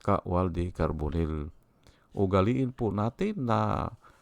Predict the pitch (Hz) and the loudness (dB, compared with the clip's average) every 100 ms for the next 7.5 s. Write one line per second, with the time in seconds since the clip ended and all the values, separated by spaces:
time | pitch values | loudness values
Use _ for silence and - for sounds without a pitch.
0 | _ - 92 90 90 113 - 127 - 110 | _ -4 0 2 2 0 0 -4 0 -2
1 | 107 127 - - - 90 85 98 101 - | 0 -2 -2 -4 0 0 4 2 2 0
2 | 85 - 98 101 95 - 104 - 85 107 | -4 0 0 0 -2 -2 -4 -4 -4 -2
3 | 104 80 80 78 - _ - _ _ _ | 0 0 -2 -8 -12 _ -20 _ _ _
4 | 104 98 95 - 95 92 101 127 139 147 | 2 2 2 -2 -2 -2 0 0 0 -2
5 | - 107 113 117 - - _ _ _ _ | 2 6 6 4 -2 -20 _ _ _ _
6 | _ _ - 117 110 123 120 120 104 92 | _ _ -2 2 6 6 6 4 0 2
7 | 117 107 90 90 | 2 4 4 4